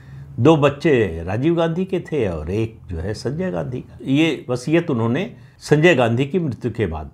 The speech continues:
बनाई। उसमें जो उनकी संपत्ति थी, उसमें मेहरौली में एक फार्म हाउस जो बन रहा था, आपको याद होगा कि इंदिरा गांधी उन्नीस सौ सतहत्तर में चुनाव हार गई थी, प्रधानमंत्री पद से हट गई थी, सरकारी आवास चला गया था।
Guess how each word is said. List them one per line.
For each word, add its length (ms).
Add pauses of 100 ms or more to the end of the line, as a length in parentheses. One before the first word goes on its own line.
बनाई। 320 (180)
उसमें 320
जो 140
उनकी 220
संपत्ति 640
थी, 320
उसमें 300
मेहरौली 520
में 140 (100)
एक 180
फार्म 360
हाउस 380
जो 100
बन 180
रहा 280
था, 360 (260)
आपको 300
याद 280
होगा 280
कि 160
इंदिरा 240
गांधी 300
उन्नीस 280
सौ 60
सतहत्तर 500
में 320 (300)
चुनाव 280
हार 240
गई 240
थी, 220 (760)
प्रधानमंत्री 540
पद 200
से 160
हट 160
गई 380
थी, 100
सरकारी 600
आवास 460
चला 220
गया 260
था। 300